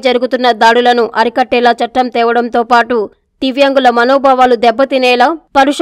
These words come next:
పదజాలంతో మాట్లాడుతున్న వారిపై కఠిన చర్యలు తీసుకోవాలని విన్నవించడం జరిగింది. ఈ సందర్భంగా నారా లోకేష్ స్పందిస్తూ తెలుగుదేశం పార్టీ ప్రభుత్వ హయాంలోనే మూడు వేల రూపాయలు పింఛనిచ్చిందని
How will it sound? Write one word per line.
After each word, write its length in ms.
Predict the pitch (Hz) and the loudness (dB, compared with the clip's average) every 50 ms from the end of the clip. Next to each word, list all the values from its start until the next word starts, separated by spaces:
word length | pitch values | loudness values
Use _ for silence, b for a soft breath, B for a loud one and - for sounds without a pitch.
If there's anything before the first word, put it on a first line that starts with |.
| 302 277 269 | 0 0 0
పదజాలంతో 600 | 240 226 247 233 277 269 269 269 262 254 269 262 247 233 | 0 0 0 0 2 2 2 2 0 0 0 0 0 2
మాట్లాడుతున్న 520 | 226 240 240 285 277 262 262 - 269 262 254 240 240 | 0 0 0 0 0 0 0 -2 0 0 2 2 2
వారిపై 320 | 240 240 240 240 247 247 254 254 254 | 2 2 0 0 -2 -2 0 -2 -2
కఠిన 240 | 240 220 247 240 254 240 277 | -4 -4 -4 -4 -4 -4 -4
చర్యలు 280 | 240 240 240 240 226 226 240 | -4 -2 -2 -2 -4 -4 -4
తీసుకోవాలని 680 | 254 247 - - 254 247 233 240 240 240 240 240 240 233 208 233 | -8 -8 -4 -2 -2 0 2 2 2 2 2 0 0 0 -2 -2
విన్నవించడం 580 | 233 247 262 254 254 247 - 254 240 254 254 240 220 | -2 -2 -2 -2 -2 -4 -4 -2 -2 -2 -2 -2 -2
జరిగింది. 400 | 226 220 214 233 226 226 220 220 - - _ _ _ _ - 262 285 | -2 -2 -2 -2 -2 -2 -2 -2 -4 -6 _ _ _ _ -6 -4 -4
ఈ 40 | 302 - | -2 0
సందర్భంగా 580 | 302 277 254 262 247 226 247 247 247 240 262 254 240 233 | 0 0 0 -2 -2 0 0 0 2 2 2 2 2 2
నారా 220 | 226 247 277 285 285 269 | 2 2 4 2 2 2
లోకేష్ 320 | 254 254 269 262 - - | 2 0 0 -2 -2 -2
స్పందిస్తూ 540 | _ 262 226 226 233 262 262 - - 269 277 320 330 - _ _ - | _ -2 -2 0 -2 -4 -8 -4 -2 -2 -2 -2 -6 -10 _ _ 0
తెలుగుదేశం 500 | 269 294 311 349 330 330 320 339 311 277 - 277 | 0 0 2 2 0 0 0 0 -2 -2 2 2
పార్టీ 260 | 254 247 240 277 277 269 - - | 2 2 0 -2 -4 -4 -2 -2
ప్రభుత్వ 340 | 247 240 240 269 262 277 269 254 254 | -2 0 0 -2 -2 0 0 2 2
హయాంలోనే 580 | 226 240 247 247 247 240 247 247 247 254 247 214 - - - - 254 262 | 2 2 2 2 0 0 0 0 2 0 0 -2 -4 -8 -10 -4 0 2
మూడు 180 | 294 311 311 285 285 | 2 2 2 2 2
వేల 120 | 277 277 262 262 | 2 2 2 0
రూపాయలు 400 | 269 277 269 302 294 277 277 302 294 294 | 0 0 2 2 4 4 2 0 -2 -2
పింఛనిచ్చిందని 800 | 294 277 269 - 311 277 269 262 - 269 262 254 262 254 277 277 | -4 -4 -2 -2 0 0 -2 -4 -6 -8 -6 -2 -2 0 0 0